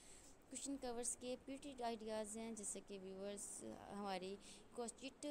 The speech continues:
हमें, अ, हमारे सोफ़े के लिए इस्तेमाल होते हैं, हम इन्हें बेड के तौर पर इस्तेमाल कर सकते हैं। क्रोचेट हमारे यूज़ की, की जाने वाली हीलों में से हैं।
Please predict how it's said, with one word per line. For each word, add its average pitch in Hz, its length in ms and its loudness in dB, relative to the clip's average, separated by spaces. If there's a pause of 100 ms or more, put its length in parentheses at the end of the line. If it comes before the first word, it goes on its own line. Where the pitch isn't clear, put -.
(160)
हमें, 226 300 4
अ, 214 180 -4
हमारे 196 480 2
सोफ़े 240 320 0
के 226 120 -6
लिए 214 120 -4
इस्तेमाल 208 400 0
होते 196 220 -6
हैं, 202 260 -6
हम 208 140 -2
इन्हें 196 240 -2
बेड 208 180 2 (400)
के 233 100 2 (160)
तौर 208 180 0
पर 214 120 0
इस्तेमाल 208 440 0
कर 202 80 -2
सकते 202 300 -6
हैं। 208 220 -4
क्रोचेट 208 340 -2
हमारे 196 280 2
यूज़ 208 280 2
की, 220 340 2 (320)
की 233 160 -6
जाने 214 260 0
वाली 202 320 2 (580)
हीलों 233 220 2
में 233 120 2
से 240 160 4
हैं। 254 200 4